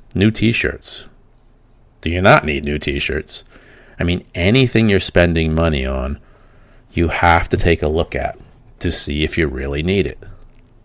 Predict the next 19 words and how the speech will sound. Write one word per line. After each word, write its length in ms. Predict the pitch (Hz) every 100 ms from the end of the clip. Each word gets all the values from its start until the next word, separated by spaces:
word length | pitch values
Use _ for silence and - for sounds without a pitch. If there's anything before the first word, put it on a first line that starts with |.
| _ _ _ _ _ _ _ _ _ _ _ _ _ _ - -
I 140 | -
think 240 | - 101 117
this 240 | 98 -
week 180 | 95 -
we 100 | 76
probably 400 | - 85 87 85
went 220 | 82 80
through 260 | - 82 80
and 80 | 71
I 80 |
probably 500 | 80 - 82 82 73
saved 560 | 69 - 78 76 73 -
a 40 | 76
thousand 440 | 78 76 71 78
dollars 920 | 71 71 69 71 69 67 - - - -
a 80 | 76
month 420 | 73 69 71 -
just 260 | 85 - - -
on 280 | - 73 69